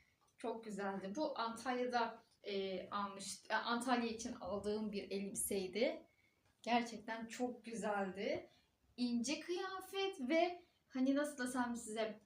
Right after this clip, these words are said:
kahverenginin en açık tonu kıyafet, bir, yani elbise. Çok güzel bir elbise. Dizüstü.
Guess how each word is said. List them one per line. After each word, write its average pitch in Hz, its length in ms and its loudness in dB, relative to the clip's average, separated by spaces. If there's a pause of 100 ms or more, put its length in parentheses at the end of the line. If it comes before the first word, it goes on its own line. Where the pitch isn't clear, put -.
kahverenginin 294 880 4
en 262 180 4
açık 233 360 -2
tonu 208 260 -4
kıyafet, 302 680 0
bir, 269 200 0
yani 190 220 -2
elbise. 208 840 -4 (400)
Çok - 300 -2
güzel 208 340 0
bir 202 80 2
elbise. 208 560 0
Dizüstü. 311 840 -2